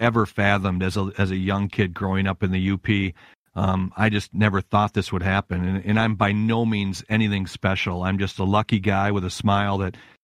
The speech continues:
people like to be around, and, and that means that I got a lot of opportunities because of that. So I try to tell other people that's, that's all you need. You know, study hard and, and learn and, and try to be friendly, and,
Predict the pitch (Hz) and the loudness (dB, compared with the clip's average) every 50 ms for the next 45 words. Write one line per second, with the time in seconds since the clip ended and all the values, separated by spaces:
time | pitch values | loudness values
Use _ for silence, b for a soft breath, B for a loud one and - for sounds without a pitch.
0 | _ _ - 110 98 - 107 101 101 101 104 - 107 85 104 101 104 104 98 95 | _ _ 0 0 0 0 0 0 0 -2 -2 -2 -2 0 2 2 2 2 2 0
1 | 92 92 92 92 92 92 92 92 92 98 101 98 101 98 101 101 98 95 - - | 0 0 0 0 -2 -2 -2 -2 0 0 0 0 2 2 2 0 0 0 -2 -2
2 | 98 92 90 - 95 98 98 101 95 95 92 92 92 95 95 92 92 92 87 - | -2 -2 -2 -2 0 0 0 0 0 0 0 -2 -2 -2 -2 -2 -2 -2 -2 -2
3 | 101 85 - - 117 117 117 98 95 92 87 - - 90 - - 101 101 110 101 | -4 -4 -2 0 0 0 0 0 -2 -4 -4 -4 -6 -6 -2 -2 -2 -2 -2 -4
4 | 87 90 87 85 82 - - 107 95 95 - b b b b b b 139 - - | -4 -4 -6 -6 -8 -6 -4 -2 -2 -2 -4 b b b b b b 0 2 2
5 | 196 170 160 - - 156 143 143 143 135 127 - - 139 - - 95 90 90 98 | 2 2 2 0 0 0 0 0 0 -2 -2 0 0 -2 0 -2 -2 -2 -2 -2
6 | - - - 110 110 - - 110 113 117 110 101 101 107 120 107 87 80 - b | -2 0 0 0 0 2 2 2 2 2 2 2 2 0 0 -2 -2 -4 -10 b
7 | b b b _ - 98 95 90 95 98 95 - - 107 107 123 120 98 104 104 | b b b _ -4 -2 0 0 0 0 -2 -2 0 0 2 2 2 0 0 0
8 | 104 107 110 110 107 101 92 90 87 90 - 92 95 95 95 98 104 107 113 117 | 0 0 -2 -2 -2 -2 -2 -2 -4 -4 -2 -2 0 0 0 0 -2 -2 -2 -2
9 | 117 107 92 92 90 90 - 95 95 92 - - 110 101 104 107 95 104 101 - | -2 -2 -2 -4 -6 -6 -4 -2 -2 -2 -2 -2 -2 0 0 -2 -2 -2 -2 -2
10 | - 104 101 101 104 110 113 117 104 92 92 90 | 0 0 0 0 0 0 -2 -2 -2 -2 -4 -6